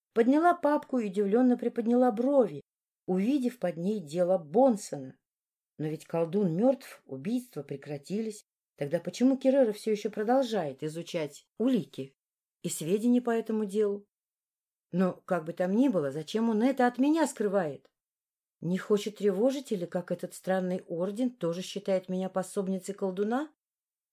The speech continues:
От последних мыслей стало неприятно. Поджав губы, вернула папку на место. Тяжело вздохнула и вдруг заметила на столешнице блокнот Морриса, который он всегда брал с собой на места преступлений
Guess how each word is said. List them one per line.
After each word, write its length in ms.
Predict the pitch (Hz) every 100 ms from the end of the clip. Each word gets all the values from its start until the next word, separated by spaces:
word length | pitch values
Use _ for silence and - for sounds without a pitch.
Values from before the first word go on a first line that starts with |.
| _ -
От 160 | 180
последних 580 | - 185 214 208 185 -
мыслей 300 | 220 254 220
стало 340 | 196 - 180 170
неприятно. 800 | 175 - 185 180 156 - 147 - _ _ _ _ _ _
Поджав 420 | 233 247 302 285
губы, 300 | 262 339 311
вернула 400 | 285 262 269 269
папку 380 | 262 233 226 -
на 160 | 196 185
место. 520 | 165 147 - 147 147 _ _ _ _
Тяжело 360 | - 262 330 381
вздохнула 640 | 285 233 220 262 320 285
и 40 | 254
вдруг 280 | 208 277 233
заметила 500 | 202 196 233 220 190
на 120 | 170
столешнице 680 | - 160 180 226 220 202 185
блокнот 500 | 160 160 - 185 185
Морриса, 580 | 185 202 147 - 123 - _ _
который 340 | 156 165 170
он 40 | 160
всегда 340 | 170 165 170
брал 220 | 156 160
с 60 | 151
собой 360 | - 156 170
на 100 | 160
места 300 | 160 156 -
преступлений 760 | 160 165 - 175 180 175 139 127